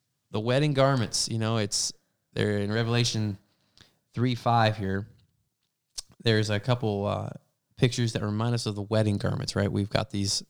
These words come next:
garments of our warfare, right? They're not carnal, but we, we put on in our, in our mind, right? We're guarding our mind, hearts and minds. We're putting on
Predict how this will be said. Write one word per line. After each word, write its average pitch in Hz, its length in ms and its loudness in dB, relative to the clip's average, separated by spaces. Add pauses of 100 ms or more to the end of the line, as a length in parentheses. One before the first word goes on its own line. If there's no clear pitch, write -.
(120)
garments 101 440 -2
of 95 140 -10 (640)
our 98 200 2
warfare, 101 520 0
right? 98 200 0
They're 101 100 -6
not 104 200 -4
carnal, 101 480 -2
but 101 220 -6
we, 104 140 -8
we 101 160 -10
put 107 220 -6
on 113 360 0 (640)
in 98 280 -4
our, 92 280 -8 (640)
in 110 100 -4
our 95 180 -4
mind, 104 560 -2
right? 104 300 -2
We're 98 120 -10
guarding 107 380 0
our 117 120 0
mind, 107 320 -2
hearts 101 180 -8
and 107 80 -6
minds. 104 220 -6
We're 95 80 -12
putting 107 240 -4
on 98 340 -8